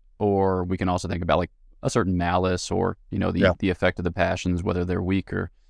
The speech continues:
Speaker 1: concupiscent or otherwise twisted. Uh, but then we can also think about just the discursive character of human life, the fact that we only come gradually into possession of our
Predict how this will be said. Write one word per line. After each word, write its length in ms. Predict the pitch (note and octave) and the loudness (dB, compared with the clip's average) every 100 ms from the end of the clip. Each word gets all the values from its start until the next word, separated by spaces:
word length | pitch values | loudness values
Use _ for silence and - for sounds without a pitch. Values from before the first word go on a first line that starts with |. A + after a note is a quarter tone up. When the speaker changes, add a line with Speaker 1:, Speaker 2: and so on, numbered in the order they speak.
| - - | -14 -6
Speaker 1:
concupiscent 680 | F2+ G2 F2+ F#2+ F#2 F2+ | -2 -2 -2 -4 -4 -4
or 160 | F#2 F#2+ - _ | -6 -8 -12 _
otherwise 400 | - G2 F#2+ F#2 | -4 0 2 0
twisted. 400 | - G#2 - B2 - - - _ - | 0 -2 0 -4 -6 -20 -20 _ -6
Uh, 220 | B2 A#2 A2 - | 2 2 2 0
but 140 | A#2+ | 2
then 80 | C3+ | 2
we 80 | B2 | 2
can 100 | A#2 | 2
also 220 | A#2 A2 | 2 0
think 200 | A2 G#2+ | -2 0
about 380 | G2 G2 F2+ - | 2 4 2 0
just 300 | A#2+ G2+ - | -2 0 -2
the 100 | F#2+ | -2
discursive 720 | F2+ - A2 G#2 - F2+ - | -2 -2 0 0 0 -4 -4
character 560 | - F#2 G2 - G2+ | 0 0 0 0 -2
of 120 | F2+ - | -2 0
human 260 | G2+ F2 | 0 2
life, 260 | F2+ G#2+ - - - | 0 0 -4 -18 -8
the 100 | A2 | -4
fact 280 | - G2 - | 2 2 2
that 80 | F#2+ | 0
we 140 | F#2 | 0
only 260 | F#2+ F#2+ F2+ | 2 0 -2
come 280 | - F#2+ | -2 -2
gradually 460 | F2+ F#2 F#2 F#2 F#2 | 0 0 0 -2 -2
into 100 | F2+ | -4
possession 500 | - F2+ F#2 F2+ F2+ | -4 -2 -2 0 -2
of 260 | F#2+ F#2+ F2+ | 2 2 2
our 460 | - F2+ G2 F#2+ | 0 0 0 -4